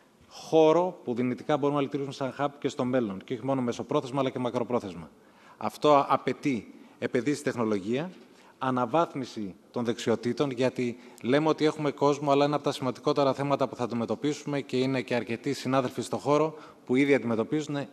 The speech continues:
είναι το να βρίσκουμε το κατάλληλο ανθρώπινο δυναμικό. Και είναι κάτι που θα αντιμετωπίσουμε πάρα πολύ γρήγορα. Δημιουργία νέων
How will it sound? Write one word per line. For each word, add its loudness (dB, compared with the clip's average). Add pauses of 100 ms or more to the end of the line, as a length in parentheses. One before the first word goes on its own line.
(100)
είναι 2 (280)
το 0
να 2
βρίσκουμε -2
το -6
κατάλληλο 0
ανθρώπινο -6
δυναμικό. -4
Και -8
είναι -6
κάτι -4
που -20
θα -6
αντιμετωπίσουμε -2
πάρα 2
πολύ -2
γρήγορα. -4 (600)
Δημιουργία 4
νέων 4